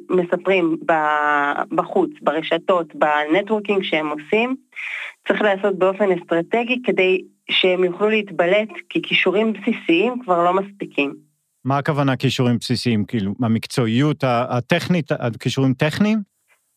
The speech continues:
Speaker 1: כן, כישורים, אה, אה, טכניים, שנות ניסיון, כישורים, אה, אה, מקצועיים, אה, אה,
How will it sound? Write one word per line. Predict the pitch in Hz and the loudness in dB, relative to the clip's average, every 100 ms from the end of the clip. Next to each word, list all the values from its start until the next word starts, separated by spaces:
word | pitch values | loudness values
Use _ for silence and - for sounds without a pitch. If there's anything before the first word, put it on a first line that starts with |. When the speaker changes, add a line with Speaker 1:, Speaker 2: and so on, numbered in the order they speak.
| - - | -10 0
Speaker 1:
כן, | 311 285 262 | 0 0 -2
כישורים, | 220 233 233 240 | -2 0 0 0
אה, | 233 214 196 190 | 2 2 2 2
אה, | - 170 170 165 165 165 240 | 2 2 2 2 0 0 -2
טכניים, | 233 233 202 | 0 -2 -2
שנות | 202 202 202 | 0 0 2
ניסיון, | 202 196 180 170 220 226 208 190 | -2 0 0 2 4 2 0 -2
כישורים, | 175 180 190 208 | 0 2 2 2
אה, | 202 | 2
אה, | 180 165 - 160 151 151 156 | 2 0 0 0 0 0 0
מקצועיים, | 165 - - 170 180 202 196 | 0 -4 0 2 2 2 2
אה, | 185 165 156 151 - - - - - | 2 2 0 -2 -12 -8 -10 -6 -2
אה, | 147 156 | 0 0